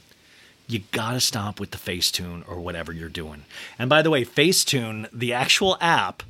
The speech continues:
follows me now <laughs> on Instagram and Twitter.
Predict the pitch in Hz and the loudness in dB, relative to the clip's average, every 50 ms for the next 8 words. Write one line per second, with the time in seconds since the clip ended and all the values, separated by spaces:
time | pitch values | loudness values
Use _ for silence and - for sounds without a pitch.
0 | - - _ _ _ - - - 196 202 247 285 311 269 - 139 139 104 110 123 | -18 -20 _ _ _ -20 -6 -2 0 4 6 8 8 8 8 6 4 0 0 -4
1 | 117 117 117 113 110 110 110 107 107 113 107 - - - - 160 143 - - - | -4 -2 -2 -2 -2 -2 -4 -4 -6 -8 -8 -10 -16 -10 -4 -2 -2 -2 -2 -4
2 | 170 170 - - - 185 160 156 156 156 151 147 139 127 160 - | -6 -6 -4 -4 -4 -2 -2 0 0 0 0 0 0 -2 -2 -4